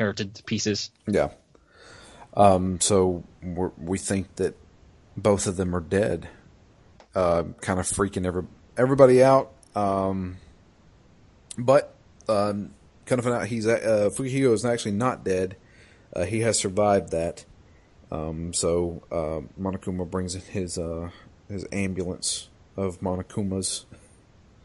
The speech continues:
Speaker 2: who, uh, then put him in the, the ambulance and take him somewhere. We don't know where.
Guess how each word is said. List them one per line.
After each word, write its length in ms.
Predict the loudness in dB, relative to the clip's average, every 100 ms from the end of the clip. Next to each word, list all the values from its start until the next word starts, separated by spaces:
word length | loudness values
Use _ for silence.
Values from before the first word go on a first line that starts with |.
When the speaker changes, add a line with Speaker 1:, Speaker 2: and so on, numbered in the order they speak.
| -20 -20 -20 -20 -20 _
Speaker 2:
who, 240 | -6 -4 0
uh, 340 | 0 0 -2 -2
then 260 | -4 -4
put 280 | -4 -6 -4
him 400 | -4 -4 -6 -8 -14 -8
in 240 | -4 -4
the, 220 | -4 -4
the 180 | -4 -4
ambulance 380 | -4 -4 -8 -8
and 100 | -6
take 260 | -6 -6 -8
him 160 | -8
somewhere. 320 | -6 -6 -6
We 120 | -6 -6
don't 160 | -6
know 80 | -8
where. 340 | -6 -8 -10